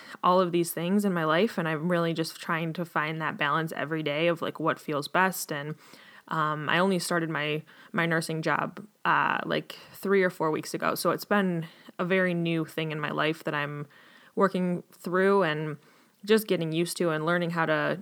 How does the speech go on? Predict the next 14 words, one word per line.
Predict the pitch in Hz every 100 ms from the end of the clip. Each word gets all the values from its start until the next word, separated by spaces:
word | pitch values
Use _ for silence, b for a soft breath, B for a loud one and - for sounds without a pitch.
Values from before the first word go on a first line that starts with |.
| 196
keep | - 185
my | 175
routines | 165 160 - 165 165
and |
my | 160
rituals | 156 165 - 160
going | 160 160 160
in | 160
my | 156
life, | 151 156 151 -
even | 175 160 165
though | 160 156
I'm | 151
busy | 143 156 151 160 160